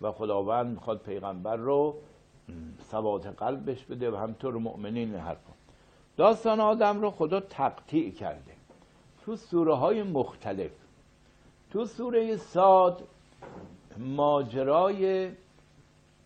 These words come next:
عصیان شیطان رو که آدم رو لغزش داد، روش تکیه کرده و خواسته بگه: «شما فرزندان آدمم،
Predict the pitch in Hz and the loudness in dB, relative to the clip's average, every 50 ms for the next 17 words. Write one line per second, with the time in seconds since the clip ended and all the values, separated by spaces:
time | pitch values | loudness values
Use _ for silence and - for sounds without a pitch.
0 | _ - 131 127 - - - 101 113 127 143 151 170 180 190 185 185 190 170 - | _ -6 -6 -6 -8 -10 -10 -8 -4 -2 0 0 0 0 0 -2 -4 -6 -8 -10
1 | - - 135 123 120 110 104 - - 110 131 151 160 139 110 90 85 76 - - | -8 -6 -4 -2 -2 -2 -4 -4 0 2 4 4 4 2 -2 -4 -6 -8 -8 -10
2 | - - - _ _ _ _ - - - _ _ _ - - 120 - - 120 117 | -16 -20 -20 _ _ _ _ -20 -20 -20 _ _ _ -2 0 2 4 6 6 6
3 | 113 101 101 113 107 101 98 98 98 101 104 101 98 104 104 90 76 87 85 80 | 6 4 2 0 -2 -2 -2 -4 -4 -4 -4 -2 -4 -4 -4 -6 -8 -12 -14 -12
4 | 98 95 85 - - - - 127 131 123 104 90 90 98 92 - - - - 101 | -12 -12 -12 -14 -10 -4 -2 0 0 -2 -2 -6 -8 -10 -10 -12 -14 -10 -10 -10
5 | 92 - - - 90 87 85 - - 73 67 - 76 80 85 - - _ _ _ | -10 -10 -12 -12 -12 -12 -12 -10 -10 -10 -10 -12 -14 -20 -20 -20 -20 _ _ _
6 | _ _ _ _ - _ _ _ _ _ _ _ _ - 123 123 - - 123 123 | _ _ _ _ -20 _ _ _ _ _ _ _ _ -6 -4 -4 0 0 0 0
7 | - - - 147 165 175 190 180 170 180 175 180 175 175 170 175 - - _ _ | 0 -4 -6 -6 -2 -2 -2 -2 0 0 0 0 0 -2 -4 -6 -12 -20 _ _
8 | _ - - - 123 123 135 156 170 160 - - 120 117 110 104 98 117 117 113 | _ -20 -10 -6 -4 0 0 0 0 -2 -2 -4 -2 -2 -2 -4 -4 -4 -4 -4
9 | 113 110 107 110 104 104 104 107 101 95 - 110 107 101 98 120 147 160 170 165 | -4 -2 0 2 2 2 0 -2 -4 -4 -2 -2 -2 0 -2 -2 -2 0 0 -2
10 | 165 165 165 170 | -2 -2 -6 -10